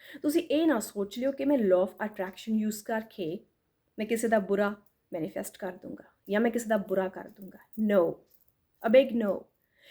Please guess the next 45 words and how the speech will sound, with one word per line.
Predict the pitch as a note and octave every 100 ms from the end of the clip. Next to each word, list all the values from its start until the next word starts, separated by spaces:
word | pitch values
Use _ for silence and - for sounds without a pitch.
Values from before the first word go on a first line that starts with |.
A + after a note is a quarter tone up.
| -
ਕਿਉਂਕਿ | C#4+ D4+
ਜੇ | C#4 C#4+
ਤੁਸੀਂ | D4 D4+
ਇੱਦਾਂ | A#3 B3+
ਕਰੋਗੇ | B3 G#3 G#3+ G#3
ਨਾ, | F3+ G3+ A3
ਤੁਸੀਂ | C#4 C#4 D#4
ਉਸੇ | B3+ C4+
ਵਾਈਬ੍ਰੇਸ਼ਨ | B3 A3 G#3+ G#3+ A3+
'ਚ | A3 A3+
ਖੁਦ | G#3
ਆ | A#3 G#3+
ਜਾਣਾ | F#3 E3+
ਹੈ। | - _ _ _ _ -
ਤੁਸੀਂ | C4+ D#4 C#4
ਉਸੇ | C4+ B3+ D#4
ਚੀਜ਼ਾਂ | C#4 A#3 B3
ਨੂੰ | A#3+
ਖੁਦ | A#3+ A#3+ C4+
ਸੋਚਣਾ, | - G3+ G#3 A3 A3
ਪਹਿਲਾਂ | G3 G#3
ਬੁਰਾ | G3 G#3
ਸੋਚੋਗੇ | A#3 G#3 G#3 B3+ C4 G#3
ਨਾ, | A3 C#4 _
ਤਾਂ | -
ਹੀ | A3
ਬੁਰਾ | G#3 A3 A3+
ਕਰੋਗੇ | A#3 G#3+ G3
ਨਾ | G#3
ਮੈਨੀਫੈਸਟ। | C#4+ C#4+ C#4 C4 A#3+ - - _ _ _ _ B3
ਉਹ | C#4
ਚੀਜ਼ | D4+ E4
ਨੇ | D#4+
ਮੈਨੀਫੈਸਟ | C4+ A#3 A#3 A#3 -
ਨਹੀਂ | A#3+
ਹੋਣੀ। | A#3 G#3
ਜਿਸ | A3 B3+ C4
ਬਾਰੇ | C#4 C#4
ਤੁਸੀਂ | C4+ A3+
ਬੁਰਾ | G3 G3+
ਸੋਚੋਗੇ | G#3 G#3 G#3+ G3+ F#3+
ਨਾ, | B3 - - -
ਜਿਸ | G3+ A#3 A3
ਬਾਰੇ | A#3 A#3+
ਬੁਰਾ | G3 G3+ A3